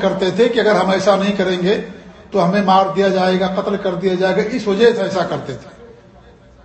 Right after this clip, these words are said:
محبت میں، اللہ کی محبت ان کے ہاں نہیں پائی جاتی تھی۔ اسی لیے محبت یہ دین کی بنیاد ہے، اوثق ورا ایمان ہے،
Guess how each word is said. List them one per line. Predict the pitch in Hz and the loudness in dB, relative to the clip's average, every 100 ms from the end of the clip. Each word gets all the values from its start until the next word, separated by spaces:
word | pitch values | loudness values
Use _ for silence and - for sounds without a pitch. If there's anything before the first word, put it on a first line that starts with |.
| _ - - - | _ -20 -18 -6
محبت | 156 175 170 214 208 | -4 -2 -2 -2 0
میں، | 202 | 0
اللہ | 196 208 208 | 4 4 2
کی | 220 | 0
محبت | 185 175 208 208 | -2 0 0 0
ان | 196 | 0
کے | 220 | 2
ہاں | 196 | 2
نہیں | 220 220 | 2 0
پائی | 190 165 | 0 0
جاتی | 156 139 123 | -4 -6 -12
تھی۔ | - - - - - - - - - - _ _ _ _ _ | -16 -20 -20 -20 -20 -20 -20 -20 -20 -20 _ _ _ _ _
اسی | 170 - | -10 -2
لیے | 202 208 | 2 4
محبت | 180 147 170 165 214 214 | 2 0 -2 0 0 0
یہ | |
دین | 170 190 202 208 | 0 0 -2 -2
کی | 220 | -4
بنیاد | 170 180 170 165 170 139 | -2 -2 0 2 2 0
ہے، | 127 - - - - - - - - - - | -8 -10 -14 -18 -20 -20 -20 -20 -20 -20 -6
اوثق | 185 190 180 190 185 | -2 0 0 -2 0
ورا | 196 190 196 202 | 2 2 2 -2
ایمان | 185 175 196 208 | -2 0 2 2
ہے، | 175 | 0